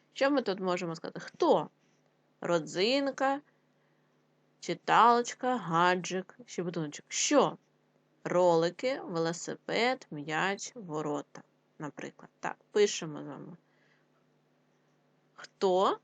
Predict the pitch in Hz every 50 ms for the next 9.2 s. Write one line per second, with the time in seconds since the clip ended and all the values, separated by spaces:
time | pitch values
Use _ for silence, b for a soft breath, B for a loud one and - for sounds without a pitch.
0 | _ _ - 220 226 226 226 - 247 254 - - 277 262 262 269 262 262 269 -
1 | - - - - 165 151 143 160 170 - _ _ _ _ _ _ _ _ _ _
2 | - 185 208 269 311 - 254 220 - - 160 170 143 147 170 - - - 214 214
3 | 202 165 147 143 - _ - 156 151 143 139 147 180 262 349 - _ _ _ _
4 | _ _ _ _ _ _ _ _ _ _ _ _ _ _ _ _ _ _ _ _
5 | _ _ _ _ _ _ _ _ _ _ _ _ _ _ _ _ _ _ _ _
6 | _ _ _ _ _ _ _ _ _ _ _ _ _ _ _ _ _ _ _ _
7 | _ _ _ _ _ _ _ _ _ _ _ _ _ _ _ _ _ _ - 403
8 | 294 - 196 196 190 - - 170 156 165 165 - - _ _ - 175 160 156 156
9 | 156 156 180 233